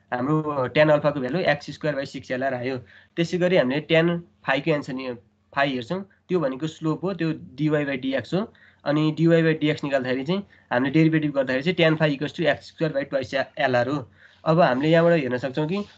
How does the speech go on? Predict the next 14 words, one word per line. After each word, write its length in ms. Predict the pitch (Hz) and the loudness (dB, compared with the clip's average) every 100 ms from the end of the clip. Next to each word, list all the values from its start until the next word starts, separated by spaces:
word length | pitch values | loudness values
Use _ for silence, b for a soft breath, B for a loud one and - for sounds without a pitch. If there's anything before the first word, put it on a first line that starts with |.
| - | 2
अल्फा 280 | 175 170 190 | 4 4 2
र 80 | |
फाइको 300 | 196 139 143 | 2 -2 -4
भ्यालु 140 | 143 131 | -6 -6
एकदम 260 | 151 185 | -8 -10
सानो 260 | 175 180 175 | -6 -4 -2
हुन्छ। 200 | 147 151 160 - _ 127 | -4 -8 -10 -12 _ -8
हो, 200 | 123 131 | -6 -4
यसको 240 | 160 175 | -4 0
लागि 160 | 170 156 | 0 2
हामीले 200 | 123 123 | -2 -2
के 140 | 160 | 0
गर्छौँ 260 | 147 143 123 | 0 0 -4
भन्दाखेरि 340 | 123 151 | -4 -4